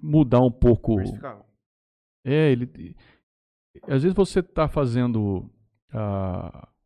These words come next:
Speaker 1: se dedicando, botando um esforço máximo em uma ideia, né? E um pouquinho pro lado, velho, vai melhor, sabe?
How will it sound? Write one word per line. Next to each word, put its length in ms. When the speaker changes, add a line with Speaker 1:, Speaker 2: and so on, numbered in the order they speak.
Speaker 1:
se 160
dedicando, 560
botando 340
um 40
esforço 420
máximo 480
em 60
uma 200
ideia, 520
né? 240
E 120
um 60
pouquinho 560
pro 180
lado, 400
velho, 340
vai 140
melhor, 400
sabe? 280